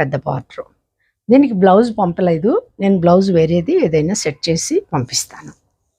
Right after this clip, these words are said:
ఇందులో ఏ చీర అయినా కేవలం నాలుగు వందల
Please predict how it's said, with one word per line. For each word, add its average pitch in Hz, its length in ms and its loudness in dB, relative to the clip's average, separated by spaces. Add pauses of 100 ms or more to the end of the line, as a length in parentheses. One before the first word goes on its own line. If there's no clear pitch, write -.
(1700)
ఇందులో 233 200 4 (160)
ఏ - 20 4 (120)
చీర 185 240 0
అయినా 185 180 2 (240)
కేవలం 202 380 6 (120)
నాలుగు 170 300 0
వందల 165 220 0